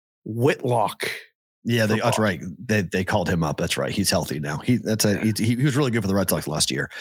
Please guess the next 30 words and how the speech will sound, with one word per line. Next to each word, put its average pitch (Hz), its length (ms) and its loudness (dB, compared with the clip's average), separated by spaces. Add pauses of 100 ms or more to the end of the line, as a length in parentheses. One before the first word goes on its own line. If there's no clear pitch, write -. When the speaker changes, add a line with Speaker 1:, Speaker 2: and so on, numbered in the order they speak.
(140)
Speaker 1:
One 135 180 2
sixty-five, 127 800 2
Speaker 2:
But 123 60 -2
Speaker 1:
one 131 160 2
seventy, 123 760 2 (380)
one 120 380 0
eighty 131 440 2
in 127 140 0 (480)
places. 156 540 0 (220)
Speaker 2:
Hmm. - 60 0
Speaker 1:
Oh, - 20 -2
hello. 120 220 -2
Speaker 2:
So 117 100 4
the 135 120 2
Rays 202 360 4
are 175 160 2
the 147 100 2
ninth 156 480 2
team 190 320 4
in, 156 60 2
in 135 260 2
Major 139 240 2
League 151 140 2
Baseball 135 340 0
history 123 360 2
to 110 100 2
start 127 320 0
ten 131 220 2
and 131 120 2
oh, 98 220 2